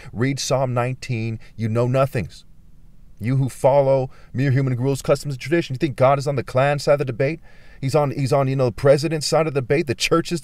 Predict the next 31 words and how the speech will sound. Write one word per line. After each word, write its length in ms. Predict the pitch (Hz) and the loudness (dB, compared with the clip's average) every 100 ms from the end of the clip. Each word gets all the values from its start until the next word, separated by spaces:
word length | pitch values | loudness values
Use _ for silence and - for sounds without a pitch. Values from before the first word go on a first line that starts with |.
| 156 | -4
side 160 | 175 165 | 2 2
of 60 | |
the 80 | 156 | 0
debate, 220 | 147 175 180 - | 0 -2 -2 -8
when 80 | 131 | -2
they 120 | 156 | -2
got 260 | 107 147 - | 4 2 2
together 420 | 143 110 147 170 | -2 2 2 2
and 160 | 135 110 | 0 0
lynched 300 | 160 - - | -2 -4 -2
black 280 | 147 160 | 0 0
people 300 | - 165 170 | -2 -4 -2
and 140 | 165 120 | -2 2
got 200 | 160 165 | 2 2
together 400 | 151 156 165 160 | 0 0 2 0
and, 120 | 127 - - | -4 -8 -4
and 140 | 135 | 0
had 160 | 147 147 | 2 4
Martin 240 | 151 147 | 2 0
Luther 160 | 160 151 | -2 -4
King 180 | 175 151 | -2 -2
assassinated 560 | 139 165 160 175 160 | 0 0 0 -2 -4
with 80 | 147 | -4
the 60 | 120 | -2
government 420 | 143 151 165 160 | 2 2 2 -4
and 80 | 131 | 2
governing 320 | 147 170 165 | 2 2 -2
class? 320 | 185 190 190 | 0 0 2
No. 420 | 269 247 190 110 - - - - - | 2 4 2 0 -6 -20 -20 -18 4
God 260 | 147 233 | 6 6
despises 960 | - 151 - - 196 - 233 143 113 | 4 -4 -4 6 6 6 -4 -2 -4